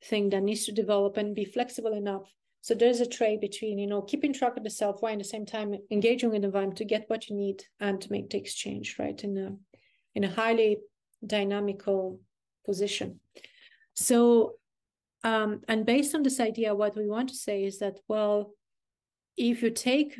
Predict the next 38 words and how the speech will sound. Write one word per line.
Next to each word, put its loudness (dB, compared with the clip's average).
if -4
you -8
keep -4
in 4
mind 0
these -2
two 0
points, -2
then 0
it's -6
super 2
important 0
to -20
bear 4
in 2
mind -2
that -6
probably 2
what -2
we 0
call 2
cognitive -4
processing -6
is 0
the 2
result, 4
first -2
of -2
all, 0
of -4
some, -10
of -8
some -6
highly 4
dynamic, 0
interconnected, -4
like, -4
mechanism 0